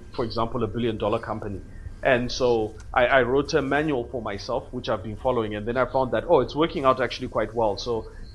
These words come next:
put some articles together and then, you know, published it as a book called Starting from Scratch. So pretty excited about that. Plus Chikafu twenty twenty, uh, Chikafu twenty twenty-four, two hundred recipes also out. So, uh, yeah, so people can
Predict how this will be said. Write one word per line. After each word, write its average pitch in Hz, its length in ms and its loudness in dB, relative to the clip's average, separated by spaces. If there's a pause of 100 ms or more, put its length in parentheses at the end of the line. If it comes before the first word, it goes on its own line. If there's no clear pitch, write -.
put 160 200 0
some 120 380 0
articles 131 480 2
together 107 580 2
and 113 160 -2
then, 113 400 -2
you 117 60 -2
know, 104 140 -2
published 117 400 -2
it 101 120 -8
as 101 160 -2
a 107 40 -6
book 107 220 -8
called 107 220 -4
Starting 107 360 -2
from 101 180 -10
Scratch. - 320 -4 (360)
So 123 220 4
pretty 151 280 2
excited 120 360 0
about 101 260 -6
that. 98 180 -6 (180)
Plus 180 300 8
Chikafu 147 520 0
twenty 123 260 -6
twenty, 120 260 -8 (180)
uh, 123 460 2
Chikafu 165 340 2
twenty 147 200 -2
twenty-four, 131 500 -2 (320)
two 165 120 2
hundred 127 280 2
recipes 113 560 -4
also 113 320 -4
out. 101 200 0
So, 92 360 -4 (640)
uh, 101 440 2
yeah, 117 360 2
so 135 140 -6
people 127 280 -4
can 110 340 -6